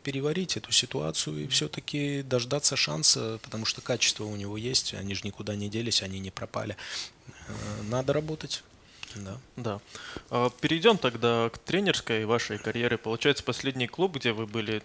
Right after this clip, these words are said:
Speaker 2: на две недели, э, это Италия, серия Д. А,
Speaker 1: Да.
Speaker 2: что там пошло не так?
Speaker 1: Ну, мне сложно ответить на этот вопрос, потому что мы не,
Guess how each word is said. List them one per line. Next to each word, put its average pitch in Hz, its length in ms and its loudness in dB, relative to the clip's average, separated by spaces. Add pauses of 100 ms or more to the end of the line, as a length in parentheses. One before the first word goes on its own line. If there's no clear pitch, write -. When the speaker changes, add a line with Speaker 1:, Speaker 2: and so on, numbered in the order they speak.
(120)
Speaker 2:
на 113 120 0
две 117 160 4
недели, 127 460 2 (360)
э, 123 800 0
это 107 220 2
Италия, 160 400 4
серия 113 380 2
Д. 147 280 4 (180)
А, 107 600 4
Speaker 1:
Да. 110 120 -6
Speaker 2:
что - 220 -4
там 139 200 4
пошло 110 300 -4
не 101 120 -6
так? - 280 -10 (1400)
Speaker 1:
Ну, 180 760 2
мне 196 220 4
сложно 175 400 6
ответить 170 380 2
на 165 120 4
этот 156 160 0
вопрос, 175 300 2
потому 135 320 0
что - 240 0
мы 139 220 0
не, 131 840 -2